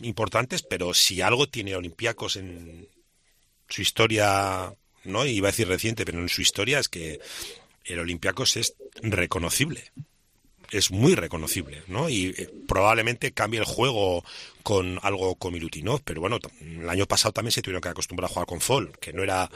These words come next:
no era fácil, ¿no? En un equipo con gente tan abierto, ¿no? Como jugaba, ¿no? Que Besenkov parecía a veces base,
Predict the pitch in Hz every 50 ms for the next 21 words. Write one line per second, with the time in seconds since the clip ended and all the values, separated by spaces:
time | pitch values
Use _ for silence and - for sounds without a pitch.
0 | - - - - - - - 104 101 98 87 - 120 127 - - - 78 85 104
1 | 113 98 95 92 - 101 85 - 92 92 92 - 104 95 92 95 - 92 90 87
2 | 85 92 104 110 113 - 98 85 98 104 - 92 87 - - 90 92 104 101 87
3 | 82 95 113 110 87 82 - - 87 85 95 95 92 - _ _ _ _ - _
4 | _ _ - - - - - - - 90 - - 101 92 - 92 87 120 123 -
5 | - 110 170 -